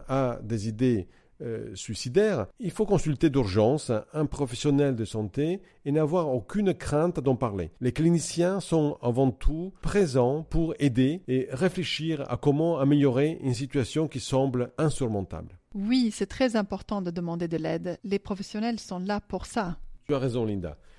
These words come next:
Speaker 1: Et là, on arrive à la fin. On a essayé de vous donner les éléments importants en parlant de dépression.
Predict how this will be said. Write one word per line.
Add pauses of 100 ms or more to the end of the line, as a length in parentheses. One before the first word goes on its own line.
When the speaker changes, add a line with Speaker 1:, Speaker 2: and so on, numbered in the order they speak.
(180)
Speaker 1:
Et
là,
on
arrive
à
la
fin. (800)
On
a
essayé
de
vous
donner
les
éléments
importants
en
parlant
de
dépression.